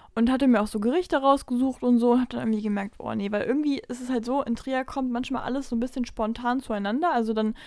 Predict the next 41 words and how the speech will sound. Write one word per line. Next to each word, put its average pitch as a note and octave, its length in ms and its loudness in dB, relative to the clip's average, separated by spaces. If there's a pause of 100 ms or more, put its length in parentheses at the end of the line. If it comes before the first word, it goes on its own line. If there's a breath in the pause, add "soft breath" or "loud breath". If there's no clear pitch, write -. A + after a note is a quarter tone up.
(140 loud breath)
ist - 140 -6
dann A3 100 2
auf A3 120 -4
einmal, A3+ 320 4
"Nee, A#3 240 4
abends A#3+ 360 -2
mache A3+ 180 -2
ich A3 60 -8
jetzt - 160 -10
doch C#4 140 -4
das C4 260 -4
und B3+ 100 0
das" A#3+ 260 -2
oder, G#3+ 280 -2 (380 loud breath)
äh, G#3+ 180 4
"Wollen A3+ 320 4
wir A3 80 4
noch G#3+ 200 0
kurz - 400 -2
da A#3+ 320 2
diese B3+ 260 -2
Aufgabe B3 460 0
gemeinsam C4 500 2
machen" C4 280 0
oder A#3+ 220 2
so. A#3 180 0
Also G3 220 -4
wir G#3+ 80 -2
haben G#3 80 -2
ja G#3 80 -2
teilweise G#3 260 -4
so G3+ 100 -2
Projekte A3 440 -6
und G3+ 60 -4
dann F#3+ 100 -6
macht's G3 200 -8
manchmal G#3 260 -8
Sinn, G#3 140 -2
wenn G3 100 -4
man G3 140 -6
die G3 160 -8